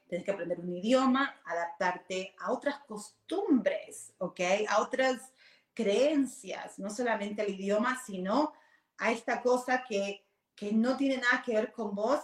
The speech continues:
y ahora vos tenés que decidir, ¿me adapto o sigo luchándola eh, creyendo que, o sea, pon-, imponiendo mis, mis ideas.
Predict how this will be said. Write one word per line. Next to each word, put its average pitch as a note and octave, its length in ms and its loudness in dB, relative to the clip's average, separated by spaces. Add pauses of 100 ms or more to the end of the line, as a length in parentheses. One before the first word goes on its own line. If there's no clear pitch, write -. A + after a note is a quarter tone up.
y G3 140 -4
ahora A#3 160 2
vos A#3+ 140 0
tenés A3 260 -4
que B3+ 160 2
decidir, G#3 680 -4
¿me G#3+ 200 2
adapto D4 640 4 (960)
o A3+ 120 -4
sigo C4 320 0
luchándola C4 920 -2 (1300)
eh, F#3 640 -6
creyendo A#3 500 -2
que, G3 360 -6 (260)
o G3+ 40 -8
sea, A3+ 180 0 (400)
pon-, G#3 280 2
imponiendo A#3+ 720 2
mis, B3 500 2 (320)
mis A3 300 2
ideas. F#3+ 640 0